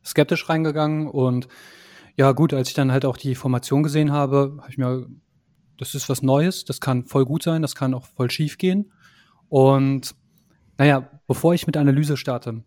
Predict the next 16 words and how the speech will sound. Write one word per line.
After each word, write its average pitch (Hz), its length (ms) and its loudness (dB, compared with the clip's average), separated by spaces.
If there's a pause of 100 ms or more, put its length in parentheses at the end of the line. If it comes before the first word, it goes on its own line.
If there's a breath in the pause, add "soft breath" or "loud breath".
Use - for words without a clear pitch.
(180)
ähm, 123 500 -2 (1300)
zur - 180 0
Erklärung, 156 540 4
ich - 120 -10
hatte 143 140 -2
das - 60 -8
gleiche 143 200 0
Problem 139 360 -4
wie 127 60 -2
du, 139 160 -2
Jan. 180 280 0 (400 soft breath)
Ich - 160 -8
musste 151 220 0
es - 80 -8
nachgucken. 117 420 -4 (400)
Und 131 440 2